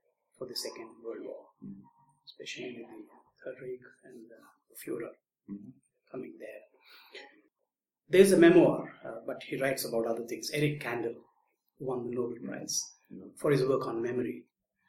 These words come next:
Speaker 1: So he talks about Austria. So I just want to know, as an oral historian, have you been able to understand this psyche of what ha-, actually happened? Why did that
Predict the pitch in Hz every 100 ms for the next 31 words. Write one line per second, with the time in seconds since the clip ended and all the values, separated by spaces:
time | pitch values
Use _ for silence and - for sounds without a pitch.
0 | - - _ _ _ _ - 131 - -
1 | - 120 110 - 113 104 - - - _
2 | _ - - - - 120 - 156 151 254
3 | - 214 214 170 160 151 135 - - -
4 | _ _ _ _ 147 143 143 139 156 160
5 | - - 151 123 117 - 139 156 151 165
6 | 165 170 202 - 190 165 160 - 165 156
7 | 165 151 156 147 - - - 139 139 -
8 | 151 151 - - _ _ _ _ _ _
9 | _ 139 131 - - - - _ _ 160
10 | 190 175 - - - - 165 123 - -
11 | - - - 127 131 151 180 165 - -
12 | - 147 131 - 120 -